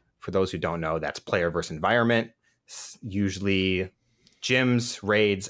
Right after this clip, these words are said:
anything that has to do with fighting against the A I. Rocket Stops also fit in there. Rampardos. Mentioned him before. He's the rock type king.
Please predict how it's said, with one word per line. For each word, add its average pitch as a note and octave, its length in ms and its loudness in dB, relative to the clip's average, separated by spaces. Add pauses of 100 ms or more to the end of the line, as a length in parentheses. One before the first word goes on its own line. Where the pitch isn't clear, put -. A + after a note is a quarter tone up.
anything A2+ 380 0
that G2 120 2
has F#2+ 240 0
to G#2 60 -4
do F2 240 0
with - 480 -4 (460)
fighting G2 400 0
against F2+ 320 -2
the - 160 -6
A F#2 160 0
I. - 320 -8 (180)
Rocket D#2+ 320 -2
Stops D#2+ 500 0
also D#2 280 -4
fit E2 200 -4
in D#2+ 100 -6
there. D#2+ 340 -4 (560)
Rampardos. C3+ 1200 0 (360)
Mentioned G#2 340 0
him A2+ 60 4
before. A#2+ 360 4
He's G#2+ 180 0
the G#2 80 2
rock G#2+ 360 2
type B2+ 300 0
king. D#3+ 560 0